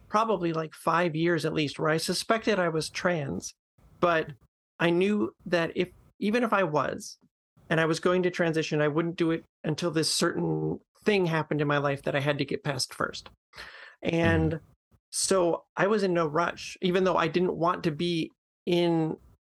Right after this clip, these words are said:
Speaker 1: the wrong body giving me horrible gender dysphoria. Uh, I knew that there was just this date I couldn't do anything until. And so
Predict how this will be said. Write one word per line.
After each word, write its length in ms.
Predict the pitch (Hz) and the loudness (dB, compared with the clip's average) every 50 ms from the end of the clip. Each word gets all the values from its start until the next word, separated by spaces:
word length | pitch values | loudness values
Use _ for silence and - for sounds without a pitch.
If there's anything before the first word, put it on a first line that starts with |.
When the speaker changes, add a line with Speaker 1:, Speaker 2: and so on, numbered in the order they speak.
| _ | _
Speaker 1:
the 140 | - 151 170 | -2 -2 0
wrong 320 | 151 185 175 170 170 160 | 2 2 2 2 2 0
body 400 | 151 165 170 170 175 165 156 151 | 0 2 2 2 2 0 -2 -2
giving 360 | 147 170 160 165 160 160 160 160 | -2 -2 -2 -2 -4 -4 -4 -4
me 120 | 160 151 | -4 -2
horrible 540 | 147 147 175 170 160 151 156 156 151 - - - | 0 0 2 2 2 2 0 0 0 -2 -4 -4
gender 320 | - - 185 233 269 233 170 | -2 0 0 0 0 -2 -4
dysphoria. 720 | - 147 - - - 160 151 147 147 147 147 147 151 - - _ _ | -4 -6 -6 -4 -2 0 0 2 2 2 2 0 0 -4 -8 _ _
Uh, 240 | - 165 156 160 - - - | -2 -2 0 -2 -4 -2 0
I 80 | 165 165 | 0 2
knew 200 | 170 170 185 196 | 2 2 2 0
that 200 | 180 175 - - - _ - | 0 0 -2 -2 -6 _ -10
there 160 | - 160 165 151 | -4 -2 0 0
was 140 | 165 160 | 0 -2
just 260 | 147 - 165 160 - - | -2 -2 -4 -4 -2 -2
this 220 | 160 156 139 135 | -2 -2 -2 0
date 300 | - 165 175 170 151 - | 0 2 2 2 2 0
I 80 | - 151 | -2 -4
couldn't 380 | 139 - - 170 151 151 - - | -2 -2 -2 -2 -2 -2 -2 0
do 160 | 180 170 175 | 0 0 2
anything 320 | 165 156 147 - 143 139 | 0 0 0 0 -2 -2
until. 420 | 143 139 139 - 147 - - - - _ - - - - - - _ | -2 -4 -4 -4 -4 -4 -4 -8 -12 _ -20 -20 -18 -18 -20 -8 _
And 220 | - 165 165 160 | 0 0 2 0
so 420 | - - 175 170 170 165 160 - | 0 0 2 2 2 2 2 0